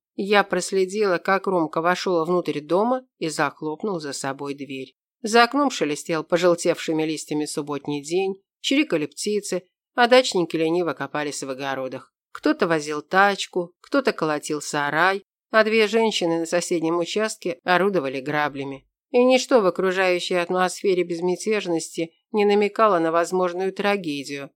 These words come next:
разворачивающуюся за дверьми аккуратненького на вид отдельно взятого дома.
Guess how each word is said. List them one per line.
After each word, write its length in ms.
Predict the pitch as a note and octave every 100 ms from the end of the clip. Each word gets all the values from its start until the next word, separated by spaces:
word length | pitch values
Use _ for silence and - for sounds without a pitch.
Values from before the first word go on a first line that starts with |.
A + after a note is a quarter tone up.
| _
разворачивающуюся 1500 | F3 E3+ E3 E3+ F3+ - D3 D3+ D3 C#3+ - C#3+ C#3+ - D3
за 320 | C#3+ D#3 D#3
дверьми 420 | D3+ D#3 D#3+ E3 E3+
аккуратненького 840 | D3 - E3+ D3+ D3+ D3+ F3 E3
на 160 | E3+ E3+
вид 220 | F#3 F#3
отдельно 440 | D3+ D#3 D#3+ D3+ D#3
взятого 480 | E3 D3+ D#3 E3+
дома. 440 | F3 D#3+ C3 B2